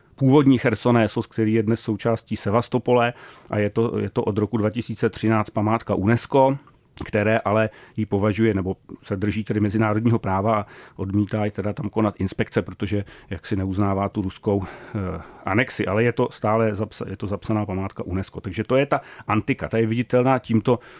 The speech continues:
tímto stylem. Tady ještě ale to má další stránku zajímavou. Loni na festivalu Jeden svět dokumentárních filmů,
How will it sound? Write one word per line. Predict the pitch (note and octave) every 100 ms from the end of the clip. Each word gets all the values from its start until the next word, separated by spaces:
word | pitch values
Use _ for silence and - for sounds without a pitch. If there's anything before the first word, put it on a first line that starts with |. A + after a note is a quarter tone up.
| - -
tímto | - A2+ A2 C3+
stylem. | - - - - - - G2 D2+
Tady | - D3 -
ještě | E3 - E3+
ale | B2+
to | B2+
má | C3+ - -
další | G#2+ G#2 B2
stránku | - A2 G2 A2
zajímavou. | G#2+ G#2 G2 F2 F2+ - - - -
Loni | G2 G2 B2 C#3 D3
na | C#3+ C3+
festivalu | - B2 - C3 C#3 C#3+
Jeden | C3+ C#3 D3
svět | A2 G#2 - A2
dokumentárních | G#2 A#2 A#2 A#2+ A#2+ C3 A#2+
filmů, | A2+ A2+